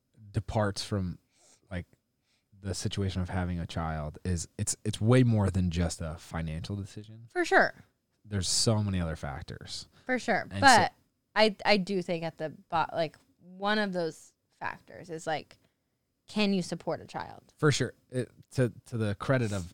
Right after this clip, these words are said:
Speaker 1: whoever wrote this, you should have a kid if you are able to, uh, with a lot of thought. Like,
Speaker 2: Absolutely.
Speaker 1: "Hey, what is this gonna look like?" Sit down. I, I wish we did this more, like, sit down and, like, think about,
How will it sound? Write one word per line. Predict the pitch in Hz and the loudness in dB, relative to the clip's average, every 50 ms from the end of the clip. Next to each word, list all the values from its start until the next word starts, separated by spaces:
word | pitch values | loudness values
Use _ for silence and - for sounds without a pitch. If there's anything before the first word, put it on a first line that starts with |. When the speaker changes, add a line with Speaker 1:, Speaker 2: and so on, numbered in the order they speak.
| - - | -10 -4
Speaker 1:
whoever | - 107 101 87 90 | -2 -2 0 0 0
wrote | 90 90 90 90 - | 0 2 0 0 -2
this, | - 82 78 80 - - - - _ _ _ | -4 -6 -6 -6 -8 -10 -14 -18 _ _ _
you | - 104 110 | -2 0 2
should | 107 - - - - 151 151 135 123 107 - | 2 2 4 6 8 8 10 8 8 6 2
have | - - 117 110 95 | 2 4 4 4 2
a | 95 87 | 0 -4
kid | - - 101 95 90 87 82 82 - _ _ _ _ _ _ _ _ _ _ _ _ - | -4 -4 -2 -2 -2 -2 -4 -6 -12 _ _ _ _ _ _ _ _ _ _ _ _ -10
if | 101 95 | -8 -6
you | 101 98 - - - | -4 -4 -4 -6 -4
are | 90 92 92 | -2 0 2
able | 98 98 82 80 | 2 2 0 -2
to, | - - 80 82 98 113 - _ _ - | -6 -6 -4 -4 -4 -4 -6 _ _ -8
uh, | 98 95 85 82 76 - _ _ _ _ _ | -4 -2 0 0 -2 -4 _ _ _ _ _
with | 95 92 95 92 - - - - | -12 -6 -6 -6 -6 -8 -10 -8
a | 92 | -4
lot | 90 82 80 82 | -4 -4 -4 -6
of | |
thought. | - - - - - - _ _ - - | -6 -8 -10 -10 -12 -14 _ _ -16 -12
Like, | 85 82 - - | -12 -12 -8 -4
Speaker 2:
Absolutely. | - 185 180 180 - 151 143 92 - - | -4 -4 -4 -4 -6 -10 -10 -10 -8 -6
Speaker 1:
"Hey, | 110 110 101 95 87 78 - _ _ - | -2 -2 0 0 -2 -4 -6 _ _ -10
what | 98 107 117 | -4 -2 -2
is | 113 | -2
this | 98 92 | -2 -4
gonna | - 95 92 90 | -8 -8 -4 -2
look | 104 120 120 - | 0 -2 0 0
like?" | - 113 110 107 107 101 - - | 0 2 2 2 2 0 -2 -6
Sit | - - - 98 | -6 -4 -4 -4
down. | - 110 104 104 101 101 101 98 95 101 95 - _ _ _ - | -2 -2 0 0 0 0 0 0 -2 -2 -4 -6 _ _ _ -4
I, | 101 113 131 113 - | -2 0 0 0 0
I | 110 | 0
wish | 127 143 147 123 | 2 2 2 2
we | - 107 113 110 | 0 0 -2 0
did | 113 120 117 | -2 -2 -2
this | 123 110 - | -2 -2 -2
more, | 117 107 107 120 127 123 | -2 -2 -2 -2 -2 -2
like, | 113 101 95 - | -2 -2 -4 -4
sit | - - 113 101 | -2 -2 0 2
down | 113 107 107 107 101 | 2 2 2 2 0
and, | 98 | 0
like, | 92 87 85 - | -2 -2 -4 -4
think | - - 110 - | -4 -4 -2 -2
about, | 104 95 95 90 90 87 - | -2 -4 -2 -2 -2 -4 -6